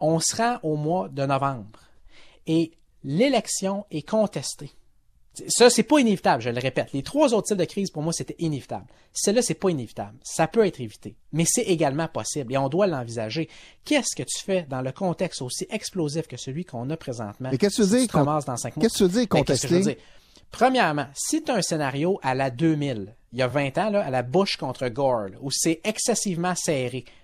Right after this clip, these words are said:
Speaker 1: euh, entre un et l'autre, entre
Speaker 2: Oui.
Speaker 1: Trump et Joe Biden,
Speaker 2: Oui.
Speaker 1: et que, par exemple, c'est un scénario, c'est pas le seul, mais c'est loin d'être un scénario,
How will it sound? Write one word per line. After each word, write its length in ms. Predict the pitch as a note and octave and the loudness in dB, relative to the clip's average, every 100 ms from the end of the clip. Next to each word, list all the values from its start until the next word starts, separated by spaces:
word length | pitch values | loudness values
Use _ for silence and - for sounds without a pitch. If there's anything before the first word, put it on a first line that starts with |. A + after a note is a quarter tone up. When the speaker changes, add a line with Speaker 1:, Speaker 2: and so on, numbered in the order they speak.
| _ - D3+ | _ -10 -2
Speaker 1:
euh, 160 | C3 C#3+ | -2 0
entre 360 | C#3 C#3 C#3+ | -2 -2 -2
un 220 | E3 F3 F3 | 2 2 2
et 140 | C3+ | 0
l'autre, 320 | C#3 A#2+ A2 | 0 0 -2
entre 160 | C3 A2+ | 0 0
Speaker 2:
Oui. 80 | C3+ | 0
Speaker 1:
Trump 340 | - F3+ F#3 | 0 0 0
et 100 | D3 | -4
Joe 160 | B2+ C#3+ | -2 2
Biden, 400 | B2 A2+ A#2 G#2 | 2 2 -4 -4
Speaker 2:
Oui. 240 | A2+ A2+ C3 - - | -2 0 -2 -10 -6
Speaker 1:
et 120 | C#3 | 0
que, 120 | G3 | 2
par 240 | F#3 G3+ G3 | 4 4 2
exemple, 540 | F#3 E3+ G3 A2 - _ | 0 0 0 -4 -14 _
c'est 320 | - - A#2 - | -10 -6 -6 -6
un 160 | A#2 | -8
scénario, 540 | A#2+ D#3 F3 F#3 A#3+ C#3 | -4 -2 2 2 2 -2
c'est 140 | - | -6
pas 100 | - | -2
le 80 | D#3+ | -2
seul, 240 | - E4+ | 4 4
mais 100 | G3+ | 4
c'est 160 | D3 F3 | 2 4
loin 220 | F3+ D#4 | 4 4
d'être 140 | A3 C#3+ | 2 0
un 80 | C3+ | -4
scénario, 460 | C#3+ B2 C#3+ F#3 | -4 -4 -2 -2